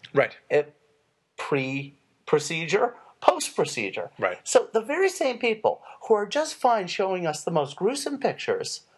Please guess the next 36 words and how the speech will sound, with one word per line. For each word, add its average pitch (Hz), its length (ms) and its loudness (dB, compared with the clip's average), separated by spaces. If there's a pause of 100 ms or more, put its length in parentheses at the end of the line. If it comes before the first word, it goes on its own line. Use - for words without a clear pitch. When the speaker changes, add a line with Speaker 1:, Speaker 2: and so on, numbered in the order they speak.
(100)
Speaker 2:
of 147 340 2
animals 135 800 0 (160)
Speaker 1:
Yeah. 117 160 2 (120)
Speaker 2:
being 131 480 -2
vivisected 127 1000 0 (260)
Speaker 1:
Right. 101 200 0 (140)
Speaker 2:
or, 175 520 4
uh, 127 380 2 (140)
will 143 280 2
represent 160 720 2 (100)
a 127 40 0
dog 160 480 4
in 147 180 2
a 147 40 -4
court - 300 2
of - 160 -12
law, 123 480 4 (300)
Speaker 1:
I 135 80 4
know, 127 100 2
it's, 143 180 -2
Speaker 2:
which 170 120 4
Speaker 1:
it's 175 80 -2
Speaker 2:
I 156 120 6
have 190 240 4
to 190 80 -10
giggle 139 280 2
at, 135 120 4
as 131 180 2
I 127 80 4
say, 120 220 2
because 139 240 -2
just 151 180 0
saying 135 240 4
it 127 40 2
is 123 120 0
preposterous, 123 520 2